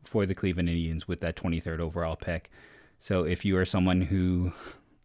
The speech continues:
all you care about is the Cleveland Indians, and this has not been your favorite podcast series, well, we'll get through, you know, at least to the Indians pick tomorrow. Let's put it that way. And then maybe I will save for Fridays those last, uh,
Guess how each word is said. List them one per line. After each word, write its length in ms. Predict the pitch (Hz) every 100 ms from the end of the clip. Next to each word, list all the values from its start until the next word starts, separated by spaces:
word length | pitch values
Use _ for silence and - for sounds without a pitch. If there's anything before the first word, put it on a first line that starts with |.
| _
all 120 | 135
you 100 | 151
care 200 | 143 151
about 180 | 127 127
is 80 | 120
the 80 | 120
Cleveland 280 | 127 110 113
Indians, 400 | 113 120 123 85
and 160 | 87
this 160 | 90 -
has 200 | 90 90
not 380 | 90 90 85 -
been 140 | 95
your 100 | 95
favorite 280 | - 92 92
podcast 420 | 90 90 101 92
series, 400 | - 95 92 98 - - - - - _ -
well, 420 | 107 104 101 101 - - - -
we'll 140 | 107
get 200 | 98 107
through, 480 | - 104 92 90 90 - _ _ _ _ _ _ _ _ _ _
you 120 | -
know, 260 | 87 92 - -
at 180 | 92 82
least 460 | 104 113 123 -
to 100 | -
the 140 | 104 90
Indians 320 | 87 85 80
pick 240 | 90 82
tomorrow. 440 | - 82 82 82 87
Let's 160 | 92 -
put 100 | 95
it 80 |
that 240 | 92 87 82
way. 260 | 87 85 - - - - - - _ -
And 100 | 98
then 160 | 98
maybe 360 | 98 92 92 92
I 140 | 82
will 140 | 87 87
save 300 | 90 85 -
for 100 | 92
Fridays 720 | - 80 82 82 80 80 - -
those 260 | 90 82 85
last, 600 | 80 80 76 - - -
uh, 680 | 92 80 80 80 82 85